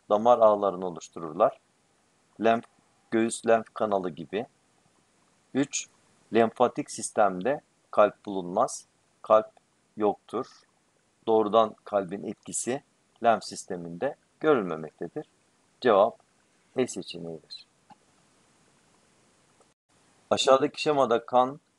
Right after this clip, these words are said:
doku sıvısı, hücre sıvısı ve lenf damarları arasındaki bazı madde geçişleri oklarla gösterilmiştir.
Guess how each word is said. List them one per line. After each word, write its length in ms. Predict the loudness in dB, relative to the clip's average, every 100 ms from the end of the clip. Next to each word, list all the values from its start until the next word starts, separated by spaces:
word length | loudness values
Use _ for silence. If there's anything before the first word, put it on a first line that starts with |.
| _ -10
doku 200 | -10 -8
sıvısı, 440 | -6 -6 -6 -6
hücre 320 | -8 -6 -6 -4
sıvısı 540 | -2 -4 0 0 0 _ _ _ _ 2
ve 220 | 2 6
lenf 260 | 4 4 0
damarları 460 | 2 4 4 4
arasındaki 520 | 4 -2 -8 -10 0
bazı 280 | 6 6 4
madde 300 | -2 -2 -2
geçişleri 560 | -6 -6 -8 -6 -4 0
oklarla 440 | -2 2 2 2
gösterilmiştir. 840 | -2 -6 -8 -10 -10 -12 -12 -12